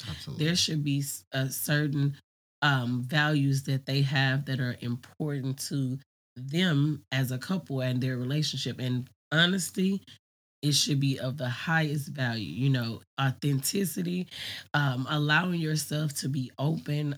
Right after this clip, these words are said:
Speaker 2: honest with your significant other. Um, of course, they will continue to learn you. They will continue to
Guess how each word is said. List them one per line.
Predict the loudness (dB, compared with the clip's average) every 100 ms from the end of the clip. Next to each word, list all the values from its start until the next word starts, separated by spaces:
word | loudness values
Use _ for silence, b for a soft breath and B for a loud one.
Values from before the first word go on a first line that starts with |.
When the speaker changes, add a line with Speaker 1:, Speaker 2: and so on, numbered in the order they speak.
| 0
Speaker 2:
honest | 2 2 2 0 -2
with | -2 0
your | 0 -2
significant | -4 -12 -12 -4 -4 -4 -8 -4
other. | -2 0 2 0 0 B B B B
Um, | 4 4 2 0
of | 0
course, | 0 0 0 0
they | 0
will | 0 0
continue | -2 -2 -2 -4 -4
to | -2 0
learn | 2 2 2 2 2
you. | 4 2
They | 0 0
will | -2
continue | -2 -4 0 2 2 0
to | -4 -10